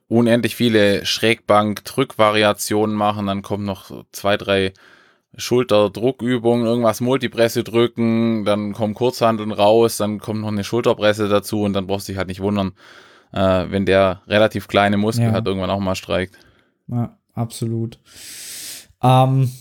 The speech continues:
Speaker 2: deine, deine absolute Lieblingsübung hast du ja gerade schon gesagt, äh, das ist das Kreuzheben.
Speaker 1: Äh, oder
Speaker 2: Ähm,
Speaker 1: Bankdrücken, also beides. Ich
Speaker 2: Okay.
Speaker 1: hab da kein Favorite, also ich mag
Speaker 2: Wa-,
Speaker 1: beides relativ gern.
Speaker 2: was hältst du, was hältst du gerade davon? Ich weiß nicht, ob's nur mir so geht,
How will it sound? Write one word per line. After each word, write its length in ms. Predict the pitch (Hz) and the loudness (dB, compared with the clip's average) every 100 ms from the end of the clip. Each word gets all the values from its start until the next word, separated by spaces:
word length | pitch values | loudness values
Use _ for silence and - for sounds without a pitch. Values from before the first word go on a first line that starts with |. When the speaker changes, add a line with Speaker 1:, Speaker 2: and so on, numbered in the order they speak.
| _ _ _ _ _ _ _ _ - | _ _ _ _ _ _ _ _ -2
Speaker 2:
deine, 440 | 135 160 175 - - - _ | 2 2 0 -2 -14 -20 _
deine 400 | 143 147 170 160 | 0 2 2 0
absolute 340 | 147 143 147 143 | -4 -2 2 2
Lieblingsübung 560 | 165 185 165 160 151 | 2 -2 -4 -4 0
hast 160 | 143 139 | 0 0
du 40 | 135 | 0
ja 40 | |
gerade 220 | 127 135 | 2 2
schon 160 | 127 123 | 0 0
gesagt, 340 | 120 147 139 | 0 -2 -4
äh, 240 | 120 120 117 | -6 -4 -4
das 100 | 117 | -6
ist 180 | - | -8
das 140 | 123 - | -12 -2
Kreuzheben. 560 | 131 - - 156 156 | 0 2 2 0 0
Speaker 1:
Äh, 520 | 151 104 110 113 113 110 | -6 -8 -6 -4 -4 0
oder 220 | 127 139 | 2 4
Speaker 2:
Ähm, 40 | |
Speaker 1:
Bankdrücken, 540 | 117 117 101 95 95 85 | 2 0 -4 -4 -4 -6
also 360 | 95 98 95 - | -4 -4 -6 2
beides. 500 | 101 101 95 - - _ _ _ _ _ _ _ 113 | 4 4 0 -6 -20 _ _ _ _ _ _ _ -6
Ich 80 | |
Speaker 2:
Okay. 200 | 156 175 | 0 2
Speaker 1:
hab 80 | 196 | 2
da 20 | |
kein 160 | 98 98 | 2 2
Favorite, 560 | 98 95 95 95 - - | 2 2 2 0 -4 -8
also 180 | 95 | -4
ich 200 | 98 - 98 | -4 -4 0
mag 140 | 98 | 2
Speaker 2:
Wa-, 60 | 87 | 4
Speaker 1:
beides 360 | 92 95 - | 2 2 0
relativ 340 | 92 92 95 - | -2 -2 -8 -8
gern. 240 | 92 123 | -6 0
Speaker 2:
was 160 | 151 185 | 0 2
hältst 240 | 185 - | 0 -2
du, 100 | 165 | -8
was 200 | 139 156 | -4 -2
hältst 220 | 185 185 160 | 0 -2 -4
du 60 | |
gerade 300 | 151 143 151 | 0 0 2
davon? 260 | 151 156 143 | 0 -2 -4
Ich 100 | - | 0
weiß 260 | 165 247 | 0 0
nicht, 80 | 254 | -4
ob's 140 | 196 151 | -4 -4
nur 120 | 143 | 0
mir 180 | 147 180 | 0 2
so 160 | 175 | 0
geht, 320 | 160 185 226 | 0 -2 -6